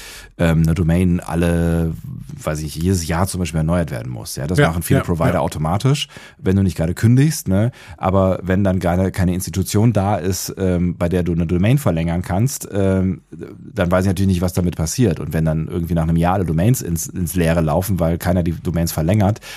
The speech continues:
Speaker 1: das wäre natürlich schon ziemlich essig.
Speaker 2: Ähm, lass uns mal zu Star Trek zurückkommen.
Speaker 1: Ah, ich find's ganz interessant hier. Ja, aber
Speaker 2: Ja,
Speaker 1: gut,
Speaker 2: ja.
Speaker 1: bitte. Ja.
Speaker 2: Ja, es, es, es wird, es wird auch noch total interessant die ganze Zeit. Äh, es gibt ein paar Leute, die geboren sind in diesem Jahr, die uns heute, ähm,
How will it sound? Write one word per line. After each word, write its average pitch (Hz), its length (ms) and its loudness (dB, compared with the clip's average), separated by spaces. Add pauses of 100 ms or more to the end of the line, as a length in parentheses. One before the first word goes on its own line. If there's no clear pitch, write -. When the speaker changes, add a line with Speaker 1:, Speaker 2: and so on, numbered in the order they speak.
Speaker 1:
das - 120 -2
wäre 95 100 2
natürlich 85 220 -2
schon 90 100 2
ziemlich 80 320 -2
essig. - 380 -8 (1600)
Speaker 2:
Ähm, 135 640 4 (220)
lass 151 200 0
uns 180 140 -2
mal 165 100 2
zu 127 120 -8
Star 127 180 -2
Trek - 180 -6
zurückkommen. 104 460 -8
Speaker 1:
Ah, 165 140 2
ich 160 60 -4
find's 185 180 -4
ganz 196 100 -2
interessant 175 400 -4
hier. 92 160 -4 (220)
Ja, 143 160 2
aber 160 100 2
Speaker 2:
Ja, 180 80 6
Speaker 1:
gut, 254 80 4
Speaker 2:
ja. 262 60 2
Speaker 1:
bitte. 131 140 -4 (140)
Ja. 190 80 0
Speaker 2:
Ja, 160 140 0
es, 139 120 -4
es, 139 80 -4
es - 220 -4
wird, 190 140 0
es 139 180 -4
wird 143 140 -2
auch 135 140 -4
noch 123 140 -4 (120)
total 104 260 -8
interessant 92 320 -10
die 92 60 -8
ganze 98 180 -10
Zeit. 120 140 -6 (360)
Äh, 135 180 4
es 139 180 -4
gibt 190 160 0
ein 160 60 0
paar 160 160 2
Leute, 170 240 2
die 160 80 -2
geboren 143 480 4
sind 117 160 0
in 123 80 -2
diesem 110 240 0
Jahr, 107 240 0
die 143 200 -2
uns 139 220 -4
heute, 151 500 4
ähm, 123 420 0